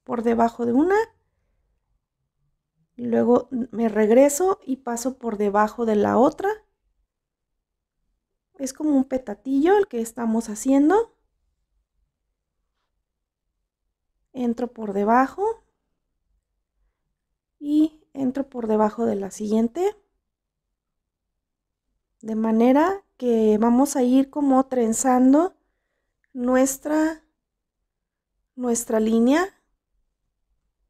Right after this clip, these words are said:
Y va a formar como una nervadura a nuestra flor.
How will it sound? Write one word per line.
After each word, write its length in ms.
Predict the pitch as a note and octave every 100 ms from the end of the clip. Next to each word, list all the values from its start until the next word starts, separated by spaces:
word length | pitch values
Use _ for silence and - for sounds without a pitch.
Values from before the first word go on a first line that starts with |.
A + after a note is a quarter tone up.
| _ _ _ _ _ -
Y 140 | A#3
va 160 | A3+ A3+
a 40 |
formar 600 | A3+ C4+ B3 B3 D4 E4
como 260 | - A#3+ A#3+
una 240 | B3 C4
nervadura 960 | B3+ B3 A3+ G#3+ G#3 A3 B3 C4+ E4+ - _ _ _ _ _ _ _ _ _ _ _ _
a 120 | G#3+
nuestra 420 | A3+ A#3 A#3 - A#3+
flor. 480 | A#3+ A3 F#3+ F#3+